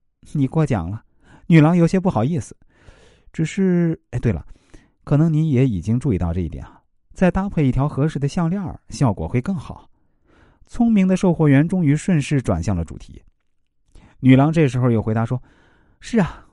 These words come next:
我也是这么想啊，只是这项链儿昂贵的价格，怕自己选不合适啊。”这时销售员又说：“没关系啊，来，我帮您参谋一下。”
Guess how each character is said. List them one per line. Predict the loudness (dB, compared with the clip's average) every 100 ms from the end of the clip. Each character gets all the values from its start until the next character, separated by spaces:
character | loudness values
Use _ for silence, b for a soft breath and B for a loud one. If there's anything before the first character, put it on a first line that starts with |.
| _
我 | -6
也 | -6
是 | -4
这 | -4
么 | -4
想 | -6 -12
啊， | -12 -14 -14 _ _
只 | -8
是 | -6
这 | -6
项 | -4 -2 -2
链 | 0
儿 | 0 -2
昂 | -4 -4
贵 | -4
的 | -4
价 | -4 -4 -4
格， | -6 -6 -6 -6 -10 B B B
怕 | -6 -4
自 | -4
己 | -4 -2 0 0
选 | -2 -4 -8
不 | -8
合 | -6
适 | -6 -8
啊。” | -10 _ _ _ _ _ -20 b b b b b
这 | 2
时 | 2 4 4 4
销 | 2 0
售 | 2
员 | 2 2
又 | 0
说 | -2 -4 _ -6
：“没 | -4
关 | -2 -2
系 | -2
啊， | -6 -8 _
来， | -8 -8 b b b b
我 | 0
帮 | 0 2
您 | 0
参 | 0 -2
谋 | -2
一 |
下。” | -4